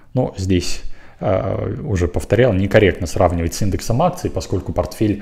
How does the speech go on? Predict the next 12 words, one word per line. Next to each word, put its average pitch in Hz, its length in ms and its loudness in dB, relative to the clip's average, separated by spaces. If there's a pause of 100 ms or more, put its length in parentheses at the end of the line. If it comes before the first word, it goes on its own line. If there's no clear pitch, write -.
(140)
далеко 98 340 0
не 92 80 -2
только 92 300 -2
из 92 120 0
акций 76 300 -4
состоит. - 500 -6 (540)
И 85 140 -2
это - 340 -4
не, 85 280 -2
не 90 260 -2
очень, 82 460 -4 (760)
э, 87 580 -6